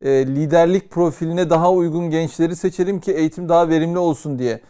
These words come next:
mesela bir yol güdüldü. E, onun dışında Gençlik Araştırmaları Merkezi çatısı altında yapacağımız bu Türkiye'nin Gençleri çalışması iki yılda bir rutin olarak sekiz bin gençle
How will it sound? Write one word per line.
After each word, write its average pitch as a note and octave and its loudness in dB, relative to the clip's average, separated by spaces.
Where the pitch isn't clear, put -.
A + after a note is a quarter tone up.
mesela C#3 -2
bir C3+ -2
yol C3+ 2
güdüldü. B2 -8
E, C3+ -2
onun F#3+ -2
dışında G3 -2
Gençlik F#3 -2
Araştırmaları F#3 0
Merkezi F3 -2
çatısı E3+ -4
altında E3 0
yapacağımız D#3 -2
bu D3+ -20
Türkiye'nin D#3+ -4
Gençleri D#3 -6
çalışması C#3+ -10
iki E3+ -8
yılda E3 2
bir D3+ 0
rutin D#3 -6
olarak C#3+ -2
sekiz E3 -10
bin E3 -8
gençle D3 -4